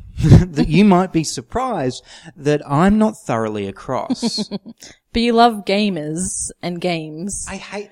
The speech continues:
Speaker 1: you know what? I, I realised in looking up stuff for this story that I haven't played a video game, like a properly playing of a video game,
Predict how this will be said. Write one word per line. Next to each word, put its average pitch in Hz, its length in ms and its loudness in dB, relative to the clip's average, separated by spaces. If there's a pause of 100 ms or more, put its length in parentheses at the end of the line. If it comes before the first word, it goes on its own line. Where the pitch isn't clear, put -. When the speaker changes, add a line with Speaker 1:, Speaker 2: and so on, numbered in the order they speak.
(140)
Speaker 1:
you 233 80 -8
know 277 100 -6
what? 123 380 -4
I, 180 260 0
I 175 120 4
realised 127 840 0
in 120 160 -8
looking 120 300 -6
up - 180 -10
stuff - 260 -12
for - 80 -14
this 101 120 -10
story 110 260 -8
that 101 100 -10
I 123 140 -4
haven't 170 340 -10
played 104 300 -10
a 98 40 -8
video 101 440 -6
game, 113 280 -14
like 107 140 -12
a - 120 -8 (340)
properly 151 460 -2
playing 107 640 -6
of 101 100 -12
a 104 60 -8
video 107 340 -6
game, - 320 -16